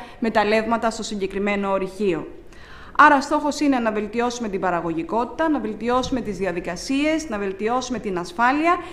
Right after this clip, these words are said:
και να δημιουργήσουμε ένα καινούριο οικοσύστημα, έχοντας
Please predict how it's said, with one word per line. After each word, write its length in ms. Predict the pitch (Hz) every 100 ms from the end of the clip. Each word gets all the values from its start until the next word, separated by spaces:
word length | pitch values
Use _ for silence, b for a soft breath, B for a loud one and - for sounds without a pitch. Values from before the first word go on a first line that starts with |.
| B B
και 120 | 233
να 140 | 233
δημιουργήσουμε 840 | 220 226 226 220 247 302 - 226 -
ένα 320 | - 285 247
καινούριο 640 | 196 220 240 285 262 220 -
οικοσύστημα, 760 | - 185 185 - 254 262 302 320 330 B B B B
έχοντας 680 | 233 262 311 262 277 277